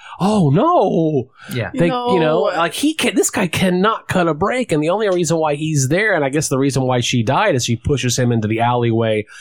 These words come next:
Speaker 1: when Godzilla's
Speaker 2: Right.
Speaker 1: atomic breath is blowing through and taking everything down, was to save him when he was there to save her.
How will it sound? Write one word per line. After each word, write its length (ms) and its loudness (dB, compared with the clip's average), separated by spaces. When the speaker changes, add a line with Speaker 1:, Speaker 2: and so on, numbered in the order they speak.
Speaker 1:
when 200 0
Godzilla's 640 0
Speaker 2:
Right. 100 0
Speaker 1:
atomic 400 0
breath 240 -2
is 100 -4
blowing 380 0
through 280 0
and 240 -8
taking 320 -2
everything 420 0
down, 260 0
was 200 2
to 100 -2
save 320 0
him 320 0
when 120 -2
he 160 0
was 200 0
there 120 0
to 100 -2
save 280 -2
her. 220 0